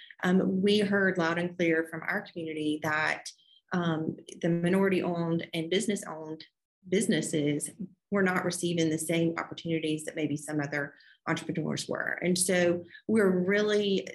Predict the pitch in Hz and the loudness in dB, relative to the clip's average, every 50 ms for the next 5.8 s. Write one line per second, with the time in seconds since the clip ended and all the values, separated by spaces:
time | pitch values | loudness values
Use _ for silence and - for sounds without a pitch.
0 | - _ _ - 170 160 160 156 156 151 151 160 165 - _ - - - _ _ | -16 _ _ -4 -2 -2 -2 -2 -2 -2 -4 -6 -6 -4 _ -4 -4 -4 _ _
1 | - 196 180 185 202 202 196 202 190 185 - 170 165 170 - - 190 - - 180 | -4 -4 0 2 2 4 6 4 4 4 2 0 -2 -2 -4 -6 -8 -4 -2 0
2 | 165 160 165 160 156 151 151 151 156 156 - - - - _ - 165 - - - | 4 4 4 4 4 2 0 0 -4 -4 -8 -10 -10 -14 _ -14 -14 -10 -4 -4
3 | 180 - 175 165 165 - - 170 165 165 165 160 151 151 156 147 - 165 165 175 | -2 -2 0 -2 -2 0 0 2 2 2 0 0 0 0 0 0 0 0 0 2
4 | 185 180 165 165 165 170 - - 160 160 160 - - - 151 - - - 156 151 | 2 2 2 2 0 0 -2 -2 -4 -6 -6 -8 -8 -8 -8 -6 -4 -2 0 0
5 | 147 143 143 - 147 151 151 151 - 156 147 143 143 143 - - | 0 0 -2 -2 -2 -2 -2 -2 -4 -6 -4 -4 -4 -6 -8 -16